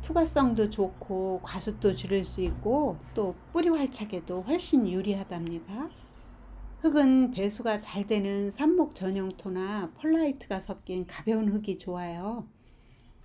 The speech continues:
그래야 산소 공급이 잘 되고 뿌리가 쉽게 내리죠. 물은 겉흙이 마른 다음 소량만 주세요.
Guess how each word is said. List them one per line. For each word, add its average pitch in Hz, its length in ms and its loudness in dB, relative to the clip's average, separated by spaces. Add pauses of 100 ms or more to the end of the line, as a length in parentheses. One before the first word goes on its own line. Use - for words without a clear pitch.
(160)
그래야 220 380 6
산소 320 420 6
공급이 196 420 -2
잘 190 280 -10
되고 185 520 -4
뿌리가 294 340 4
쉽게 302 380 0
내리죠. 180 760 -2 (800)
물은 220 560 4
겉흙이 208 520 -2
마른 190 340 -2
다음 180 420 -2
소량만 302 600 2
주세요. 170 720 -6